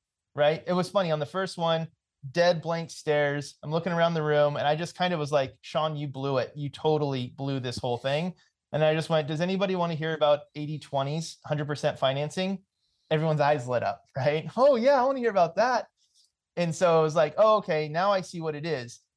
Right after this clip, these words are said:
They wanted to hear how they can get people, like, this is available to everyone, right? So,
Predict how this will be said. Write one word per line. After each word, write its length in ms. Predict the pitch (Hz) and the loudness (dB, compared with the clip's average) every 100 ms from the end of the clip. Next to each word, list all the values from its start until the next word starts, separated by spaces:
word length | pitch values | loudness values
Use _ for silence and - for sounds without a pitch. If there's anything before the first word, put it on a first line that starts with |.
| _ | _
They 520 | 139 170 196 208 208 | -2 2 2 2 -2
wanted 300 | 165 185 185 | -2 0 0
to 80 | 160 | -4
hear 320 | 143 175 170 | -6 -4 -2
how 180 | 151 165 | 2 2
they 120 | 175 | 2
can 100 | 170 | -4
get 200 | 165 - | -6 -8
people, 500 | - 170 165 160 156 156 | -6 -6 0 4 4 4
like, 220 | 151 147 | 0 -2
this 280 | 165 220 226 | 0 0 0
is 120 | 202 | -6
available 420 | 165 175 170 160 | 0 0 0 -2
to 120 | 165 | -2
everyone, 720 | 170 202 190 143 127 95 78 - | 0 0 -2 -8 -10 -12 -16 -6
right? 280 | 139 143 151 | 0 2 0
So, 400 | - 160 147 131 | 2 4 4 2